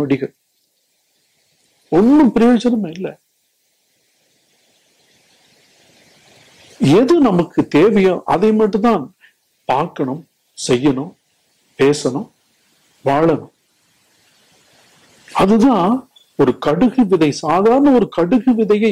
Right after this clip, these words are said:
எவ்வளவு விவரமா வளர்ந்து பெரிய மரமாகி எல்லா மரம்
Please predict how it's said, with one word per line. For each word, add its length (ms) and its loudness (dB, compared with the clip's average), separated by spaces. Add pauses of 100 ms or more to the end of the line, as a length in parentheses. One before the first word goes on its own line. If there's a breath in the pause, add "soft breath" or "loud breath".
(120)
எவ்வளவு 480 0
விவரமா 560 0
வளர்ந்து 400 0
பெரிய 320 0
மரமாகி 580 -2 (480 loud breath)
எல்லா 380 2
மரம் 360 -2